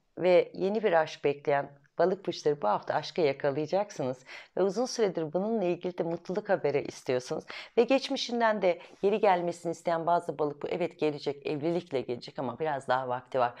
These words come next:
Yani sabırsız oluşun seni yoruyor olabilir. Ve şöyle diyeceğim, ailenizle alakalı bir evin tamiri ya da müteahhite vermek isteyen bazı balık burçları, evet olumluluk evresi ki onların imzası gerçekleşecek. Nisan ayı itibariyle de rahat ereceksiniz.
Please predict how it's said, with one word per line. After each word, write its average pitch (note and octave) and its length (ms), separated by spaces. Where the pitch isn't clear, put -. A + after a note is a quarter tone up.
Yani G3 160
sabırsız F#3 680
oluşun D#3+ 360
seni C3+ 320
yoruyor B2+ 280
olabilir. A#2+ 460
Ve D4 420
şöyle B3+ 400
diyeceğim, G#3+ 360
ailenizle A#3+ 600
alakalı A3 520
bir A3 180
evin A3+ 420
tamiri G#3 580
ya F3+ 180
da F#3 160
müteahhite G3+ 460
vermek E3+ 300
isteyen E3 320
bazı D#3+ 340
balık A#3 280
burçları, F#3 360
evet F#3+ 220
olumluluk G3+ 540
evresi D#3 600
ki - 100
onların F#3+ 400
imzası F3 500
gerçekleşecek. D#3+ 880
Nisan G#3 320
ayı F#3+ 140
itibariyle F3+ 440
de F3+ 100
rahat F3 260
ereceksiniz. G#3 580